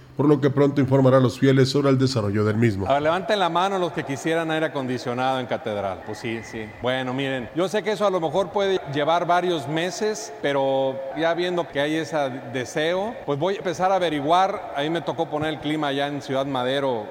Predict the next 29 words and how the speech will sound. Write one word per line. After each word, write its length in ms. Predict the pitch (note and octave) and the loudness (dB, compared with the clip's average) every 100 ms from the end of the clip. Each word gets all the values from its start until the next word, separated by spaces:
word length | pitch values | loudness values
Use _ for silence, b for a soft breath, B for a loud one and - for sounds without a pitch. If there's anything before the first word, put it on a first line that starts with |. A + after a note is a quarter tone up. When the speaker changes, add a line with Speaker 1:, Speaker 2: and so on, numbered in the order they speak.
| - | -8
Speaker 2:
en 100 | A#2 | -6
una 160 | C#3+ C3+ | -4 -2
iglesia 400 | C3 C3+ C#3+ - | -2 -4 -4 -2
parecida 460 | A#2 A2 C#3 C3 | -4 -4 -2 0
a 80 | B2+ | 0
esta, 480 | D#3 - D#3 D3 - | -2 -2 -4 -4 -6
con 220 | A#2+ A#2+ | -6 -4
setenta 480 | C#3+ C3 E3 D#3+ D#3 | -4 -2 -2 0 -2
toneladas 640 | D3 C#3 C3 C#3+ D3+ C#3+ | -2 -2 0 2 2 0
de 120 | C3 A2+ - - | -2 -4 -8 -4
tuvimos, 440 | C3 D#3 D#3+ D#3 - | -2 0 -2 -6 -8
y 80 | |
se 160 | D3 D#3+ | -4 -2
puede 260 | G3+ A3 A3+ | 0 0 0
hacer 380 | F#3+ G#3+ A#3 G#3 | 0 0 0 -2
y 60 | D3+ | -2
podemos 360 | D3+ E3+ F3 | 0 0 -2
estarlo 320 | D3 E3+ E3+ | -2 0 0
disfrutando 640 | E3 C3 C#3 C3 D#3+ F3 E3 | 0 -2 -4 0 0 0 -2
el 60 | |
próximo 480 | D3 D#3+ D#3 D#3+ C#3 | -2 -2 -2 -2 0
verano, 320 | C3+ C#3+ D#3+ | 0 0 -2
hasta 240 | D#3 - B2 | -4 -4 -4
suéter 480 | D#3 E3 - D3+ B2+ | 0 0 0 -4 0
traer, 320 | B2+ C3 C3 | 0 0 0
¿verdad? 480 | A#2+ C#3 D#3+ - - | -2 -4 -8 -8 -2
Por 160 | D#3+ | 0
lo 120 | D#3+ | 0
pronto, 520 | F3+ G3+ A3 G#3+ G#3 | 2 0 0 0 0